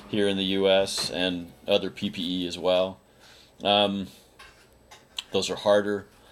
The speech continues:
economic questions that we still have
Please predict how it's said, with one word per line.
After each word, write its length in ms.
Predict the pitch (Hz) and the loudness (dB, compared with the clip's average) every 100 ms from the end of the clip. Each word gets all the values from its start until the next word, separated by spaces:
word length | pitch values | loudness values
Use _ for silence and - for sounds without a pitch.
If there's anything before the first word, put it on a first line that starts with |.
| - - | -12 -6
economic 440 | 101 98 98 101 | -2 0 0 -2
questions 720 | - 104 - 104 98 - - _ _ - - _ | 0 -2 -2 -6 -6 -10 -12 _ _ -20 -20 _
that 440 | - 98 92 90 - | 0 2 4 0 -6
we 160 | 104 101 | -6 -4
still 400 | - - 101 87 | -6 -2 0 2
have 260 | 95 92 | 2 0